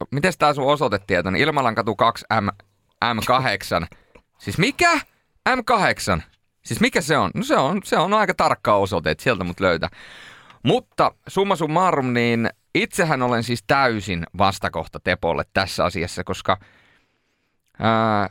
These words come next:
edesmennyt isäni, voidaan sanoa, että hän oli kuitenkin, hänessä oli reissumiehen verta ja, ja hän oli tällainen, että hän tykkäsi elää ja liikkua ja, ja olla vapaa taivaan lintu, niin mussa on kyllä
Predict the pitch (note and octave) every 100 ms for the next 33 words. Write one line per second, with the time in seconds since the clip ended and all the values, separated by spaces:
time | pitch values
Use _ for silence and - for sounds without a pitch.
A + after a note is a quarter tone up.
0 | _ D#3 G3 E3 D#3 C#3 - F3 - B2
1 | G#2 F2+ - - _ - A#2 A2+ G#2+ A#2+
2 | A2 - G#2+ A2+ B2 A2+ A2+ G#2+ G2+ F#2
3 | F2+ G2 - - - G2+ F2+ G2+ G#2+ G2
4 | F#2 A2+ G2 - F2+ F2+ F#2 E2+ F#2 F2
5 | - E2 E2 - _ - _ _ _ -
6 | E2+ F#2 F2 E2+ D#2+ E2+ E2+ E2+ - -
7 | - F2 F2 F2+ - E2+ F#2+ - G2 F#2+
8 | F2+ D#2+ D2+ F2+ F#2 F2 - D2 C#2+ C#2
9 | C#2 - - D2+ D2+ _ _ - G#2 F#2+
10 | E2+ _ A2 A#2 G#2+ F2 E2 F#2 F#2 F2
11 | D#2+ E2 E2+ E2+ D#2 D2+ D2+ - _ _
12 | _ _ _ _ A2 C#3+ - F#3 E3 E3
13 | D3 A2+